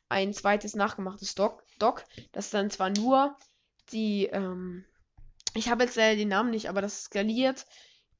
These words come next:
die, äh, Handheld-Grafik ein bisschen hoch auf den Fernseher. Das ist ganz nett, wenn du gene-, grad, generell einen schlechten Fernseher hast und trotzdem auf dem Switch spielen willst. Das ist bei mir, mache ich regelmäßig eigentlich und spiel, weil ich dann halt, wenn, wenn unten der Fernseher besetzt ist, weiche ich halt auch gerne mal auf,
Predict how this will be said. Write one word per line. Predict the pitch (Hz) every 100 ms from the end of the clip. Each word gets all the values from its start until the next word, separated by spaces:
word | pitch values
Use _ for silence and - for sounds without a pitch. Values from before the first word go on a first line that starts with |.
| -
die, | 214 202 196 196 185
äh, | 180 202
Handheld-Grafik | 220 285 269 208 185 190 196 185
ein | 185
bisschen | 190 214 196
hoch | 214 233
auf | 202
den | 190 185
Fernseher. | 190 202 214 190
Das | 190 190
ist | 202 - -
ganz | 202 208
nett, | 196 220 196
wenn | 196
du | 190 -
gene-, | 202 - - 247 - - -
grad, | 185 202 - - -
generell | 196 233 185
einen | 190
schlechten | 196 190 190
Fernseher | 190 185 202 190
hast | 185 240 - - - - -
und | - - - -
trotzdem | - 247 - 190 208
auf | - 196
dem | 196
Switch | - 262 -
spielen | - 208 202
willst. | 233 233
Das | 220
ist | 220
bei | 202
mir, | 202 202
mache | 202 214
ich | 214
regelmäßig | 233 277 220 196 226 -
eigentlich | 180 208 202 214 - - _
und | 208 208
spiel, | 220 226 190
weil | 202
ich | 196
dann | 262 220
halt, | 202 196
wenn, | 190 190 -
wenn | 190
unten | - 262 220 226
der | 208
Fernseher | 240 233 233
besetzt | 196 196 196 202
ist, | 214 202
weiche | 208
ich | - 214
halt | -
auch | 190
gerne | 185 196
mal | 185
auf, | 190